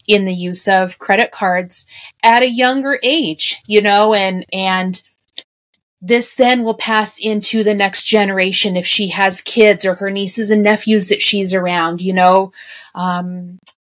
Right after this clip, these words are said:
godchildren, whatever, right? The people that she's really around, this, it passes to the next generation. And, and she's not only doing it for herself,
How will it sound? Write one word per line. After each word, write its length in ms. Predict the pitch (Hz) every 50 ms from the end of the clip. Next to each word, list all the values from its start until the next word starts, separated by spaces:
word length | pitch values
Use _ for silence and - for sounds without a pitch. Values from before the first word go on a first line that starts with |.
| _ _ _
godchildren, 960 | - 226 220 214 220 220 208 - - - 226 214 208 - - 202 185 180 196
whatever, 600 | 208 214 226 233 254 262 269 277 262 233 214 196
right? 240 | 185 190 185 214 208
The 80 | 214 208
people 360 | - - 240 233 - 233 214
that 100 | 214 208
she's 240 | - 240 214 185 202
really 200 | 214 208 202 190
around, 240 | 208 196 190 185 - - - _
this, 380 | - 226 233 254 233 - - - _ _ _ _ -
it 160 | 220 226 - - -
passes 640 | - - - 240 226 214 214 - - 240 226 202 - -
to 260 | - - 226 220 202
the 80 | 208
next 340 | 202 190 185 185 185 - -
generation. 720 | - 220 196 190 190 185 180 175 180 180 - - 190 175 170
And, 220 | 170 170 170 175 - - - - - - - -
and 220 | 196 196 190 190 190
she's 180 | - 226 190
not 220 | 214 220 208 208 208
only 180 | 202 196 196
doing 240 | 190 190 190 185 185
it 100 | 180 - - _
for 160 | - - 190
herself, 680 | 175 - 185 - - - 202 175 180 233 254 - -